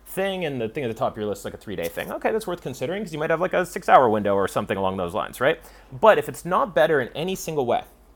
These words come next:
than what the things on the top one to three items on your list, then you're definitely not gonna want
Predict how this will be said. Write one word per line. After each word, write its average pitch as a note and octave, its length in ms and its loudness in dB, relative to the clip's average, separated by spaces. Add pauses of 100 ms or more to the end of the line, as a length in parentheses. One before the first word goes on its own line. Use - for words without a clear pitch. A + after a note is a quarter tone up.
(960)
than D3 120 0
what C#3+ 140 0
the C#3+ 80 -6
things C#3 180 -6
on B2+ 80 -6
the A#2+ 60 -4
top B2 240 4
one C#3 100 -2
to C#3+ 60 0
three C#3+ 240 -2
items B2+ 260 2
on B2+ 100 2
your C#3 100 -2
list, - 440 0 (300)
then D3 260 0
you're E3+ 120 -2
definitely C3 420 0
not G2+ 280 -4
gonna B2+ 180 -6
want F2 440 -8